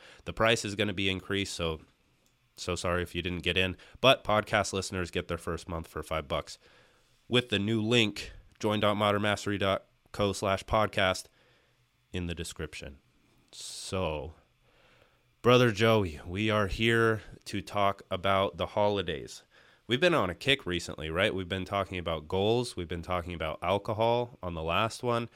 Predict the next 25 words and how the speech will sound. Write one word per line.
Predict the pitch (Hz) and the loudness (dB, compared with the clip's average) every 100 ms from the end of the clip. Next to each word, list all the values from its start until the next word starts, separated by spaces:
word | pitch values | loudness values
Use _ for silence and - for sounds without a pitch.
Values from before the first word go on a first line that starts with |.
| - - - _ _ - | -20 -20 -20 _ _ -2
getting | 95 98 | -2 -2
into | 90 78 | -4 -10
flow. | - - 87 107 113 117 - - | -12 -2 2 4 4 0 -6 -8
We're | 95 98 | -2 0
both | 107 117 120 - - _ - | 4 4 4 0 -16 _ -4
on | 98 101 | -2 0
that | 101 95 85 | 0 -2 -2
mission | 90 90 95 92 | -4 -2 -4 -4
of, | 85 | -4
like, | 85 82 - | -2 -2 -2
we | 104 | -4
wanna | 98 101 95 | -2 -2 -2
feel | - 92 | -4 -4
good | 85 - 90 85 - - - - - - - - - - - 87 | -4 -4 -4 -4 -8 -10 -10 -12 -16 -16 -16 -16 -18 -20 -6 0
at | 87 85 - - _ _ - | 2 0 -6 -20 _ _ -2
all | 92 92 | 0 0
times | - 90 87 80 | -2 -4 -4 -6
of | 87 82 | -8 -8
the | 85 | -8
day. | 78 85 92 - - _ - | -2 0 0 -4 -16 _ -6
And | 90 87 87 - - | -2 -2 -2 -8 0
both | 117 113 98 | 2 2 2
you | 104 | -2
and | 101 | 0
I, | 95 95 95 87 | 2 2 2 -2